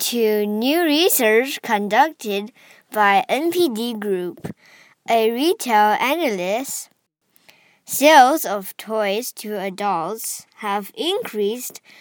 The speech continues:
by almost two-thirds over the past five years, and by more than twenty percent in just the last year.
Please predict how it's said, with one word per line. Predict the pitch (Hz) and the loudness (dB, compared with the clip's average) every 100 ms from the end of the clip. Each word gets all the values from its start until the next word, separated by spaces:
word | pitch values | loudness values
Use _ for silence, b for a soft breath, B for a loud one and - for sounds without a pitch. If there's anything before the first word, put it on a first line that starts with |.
| b b - | b b -6
by | 202 202 | 0 2
almost | 220 254 240 190 196 - - | 2 2 0 -4 -4 -8 -8
two-thirds | - 349 392 277 208 - 240 277 247 190 202 220 - _ b b b 240 | 4 8 8 8 4 2 2 4 4 4 0 -6 -16 _ b b b -4
over | 277 226 214 | -4 -2 -4
the | 196 196 | -4 -8
past | - 247 294 - - | -2 4 4 2 -6
five | 269 - 220 247 202 | -8 2 4 4 0
years, | 180 147 - - - _ B B B B B | -4 -4 -6 -12 -16 _ B B B B B
and | 233 247 | -4 4
by | 214 214 | 4 4
more | 240 294 349 | 2 6 6
than | 262 190 190 | 6 2 0
twenty | 190 269 320 330 | -4 -2 0 0
percent | 349 330 302 220 208 220 | 0 0 2 2 0 -2
in | - 196 190 190 | -8 -8 -6 -6
just | 233 285 - - | -4 -4 -4 -8
the | 185 180 | -8 -6
last | 202 240 285 - | 0 2 2 -4
year. | - 92 69 | -12 -14 -16